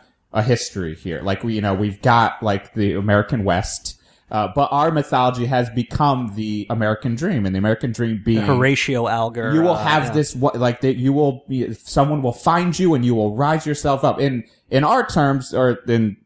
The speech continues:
Speaker 1: you know, the terms we grew up with, it's, it's the way I always think about it, and it's something my dad said, actually, is the Quentin Tarantino model, where, you know, when I was in film school, like, everyone's like, "I'm gonna be Quentin Tarantino. I'm gonna work in a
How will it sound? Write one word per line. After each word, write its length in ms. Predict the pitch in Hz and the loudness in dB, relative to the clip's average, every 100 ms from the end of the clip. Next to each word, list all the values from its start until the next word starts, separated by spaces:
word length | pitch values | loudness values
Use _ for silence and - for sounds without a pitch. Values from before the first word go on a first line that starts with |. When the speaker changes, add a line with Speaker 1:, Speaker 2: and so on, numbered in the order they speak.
| _ | _
Speaker 1:
you 100 | 104 | -6
know, 140 | 101 87 | -4 -2
the 100 | 90 | -6
terms 320 | - 131 110 | -2 -2 -2
we 140 | 104 | -4
grew 220 | 90 101 170 | -2 2 2
up 140 | 202 | 2
with, 200 | 117 - | 0 0
it's, 220 | 110 - | -6 -8
it's 300 | - 101 - | -10 -10 -14
the 120 | - 107 | -4 2
way 160 | 120 | 4
I 120 | 120 131 | 4 4
always 260 | 120 120 | 2 0
think 180 | 110 95 | -2 -4
about 280 | 90 90 90 | -2 -2 -4
it, 160 | 90 | -4
and 220 | 95 90 80 _ _ _ _ | -6 -6 -10 _ _ _ _
it's 180 | - 98 | -2 0
something 260 | 120 107 101 | 0 0 0
my 120 | 90 | 0
dad 320 | 92 135 170 | 4 4 4
said, 240 | - 95 85 | 0 -2 -2
actually, 300 | 87 - 107 | -4 -4 -4
is 80 | 98 | -4
the 80 | 98 | -4
Quentin 260 | - 101 | -2 -2
Tarantino 520 | 104 117 117 185 160 87 | -2 -2 -2 -2 -2 -2
model, 260 | 80 78 | -4 -6
where, 240 | 85 90 90 | -4 -4 -2
you 120 | 110 | -2
know, 120 | 98 | 0
when 220 | 90 104 95 | 0 -2 0
I 140 | 110 135 | 2 2
was 120 | 123 | 2
in 40 | 123 | 2
film 260 | 185 170 | 2 2
school, 340 | 147 - 95 92 | 0 -4 -4 -2
like, 180 | 87 113 | -4 -2
everyone's 340 | 113 110 98 | 0 0 0
like, 220 | 101 92 - - - | -2 -4 -8 -16 -4
"I'm 80 | 151 | -2
gonna 100 | 131 | -2
be 80 | |
Quentin 240 | 104 135 - | -2 -2 0
Tarantino. 400 | 151 156 208 87 | 0 0 0 0
I'm 80 | 101 | 0
gonna 140 | 101 | 2
work 200 | 117 - | 2 2
in 120 | 180 | 0
a 160 | 156 | -2